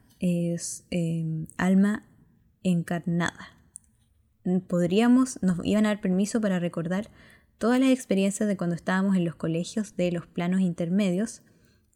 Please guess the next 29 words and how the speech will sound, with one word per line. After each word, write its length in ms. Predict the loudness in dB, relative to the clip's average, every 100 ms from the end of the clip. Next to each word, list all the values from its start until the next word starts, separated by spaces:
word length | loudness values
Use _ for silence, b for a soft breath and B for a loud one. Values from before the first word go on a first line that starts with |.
| 4
entre 640 | 6 6 6 4 4 0 _ -4
vidas, 580 | 4 4 4 -4 -8 -16 -20 -8
pero 400 | 2 4 4 0 -6 b b b b -20 _
esta 760 | -2 -2 -2 0 2 0 -2 0
banda 520 | 4 6 6 6 6
de 120 | 4
olvido, 560 | 4 4 2 2 2 -2 -10 -20 _
que 100 | -6
es 60 |
como 200 | 2 4
un 80 | 4
cintillo, 400 | 2 0 0 0
le 60 | 2
voy 80 |
a 20 | 0
decir 180 | 2
cintillo 300 | 0 2 2
de 40 | 0
olvido, 180 | -2 -6
¿ya? 160 | -8 -10 B B _
Pero 80 | 2
este 140 | 2
cintillo 520 | 4 2 4 6 6
de 80 | 6
olvido 340 | 4 0 0 -6 b b _
nos 120 | 4
iba 140 | 4
a 60 | 4
prevenir 600 | 2 2 2 2 2 0